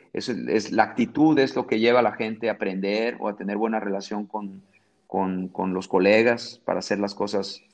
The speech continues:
eh, acontecer, o que lleva a la gente a tener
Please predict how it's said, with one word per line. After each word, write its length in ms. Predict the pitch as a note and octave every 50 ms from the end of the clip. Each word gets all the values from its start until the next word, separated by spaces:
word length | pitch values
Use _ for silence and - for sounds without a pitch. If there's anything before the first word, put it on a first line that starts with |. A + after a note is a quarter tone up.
| _ _ _ _ _ _ -
eh, 480 | - F2+ F2+ F2 F2 F2 E2+ E2 D#2+ E2+
acontecer, 720 | E2 - - F2 - - F#2 - - F#2 G2+ A2+ A#2 A2+
o 140 | G#2 G2 -
que 500 | - F#2 F2+ F2+ F#2 F#2 F2+ - - _ _ _
lleva 220 | - G#2+ A2 A#2 A#2
a 40 |
la 80 | A2+ G#2
gente 380 | - - A2+ A2+ A2 G#2+ A#2 A2+
a 80 | -
tener 460 | - F#2+ F#2+ G2 G2+ G2+ G2 - -